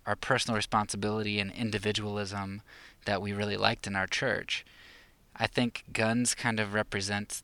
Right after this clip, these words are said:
that freedom a lot. You know, it's blaze your own trail. Um, you know, that's kind of how the West was won. That's how, uh,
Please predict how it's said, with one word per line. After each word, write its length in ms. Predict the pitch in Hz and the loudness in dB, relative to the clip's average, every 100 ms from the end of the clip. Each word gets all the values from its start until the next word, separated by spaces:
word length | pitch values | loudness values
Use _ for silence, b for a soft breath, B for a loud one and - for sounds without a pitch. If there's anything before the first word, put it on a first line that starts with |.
| - | 0
that 220 | 117 107 | 0 0
freedom 460 | - 135 139 156 170 _ _ | -2 0 0 0 -8 _ _
a 80 | 135 | 2
lot. 240 | 139 160 - - - B B B B _ - | 4 4 2 -10 -20 B B B B _ -6
You 80 | |
know, 120 | 101 101 | -4 -4
it's 280 | - - - - - 117 | 0 -2 -2 -10 -20 -4
blaze 360 | 110 110 117 110 | 2 4 4 4
your 100 | 107 | 4
own 200 | 107 104 | 4 2
trail. 760 | - 107 104 104 101 104 104 - - 117 | 2 4 4 2 2 -2 -4 -10 -16 -6
Um, 540 | 101 98 98 98 104 - _ b b b - | -2 0 0 -4 -10 -16 _ b b b -14
you 100 | 101 | -6
know, 120 | 98 | -2
that's 280 | 98 104 - | 0 0 0
kind 220 | - 107 | -2 -2
of 80 | 101 | 2
how 140 | 113 | 2
the 100 | 104 | 4
West 300 | 104 110 - | 4 4 2
was 120 | 101 95 | -2 -2
won. 320 | 104 104 113 | 0 0 0
That's 220 | 104 - | -2 0
how, 440 | 107 104 101 98 - - | 2 2 2 -2 -8 -18
uh, 60 | - | -16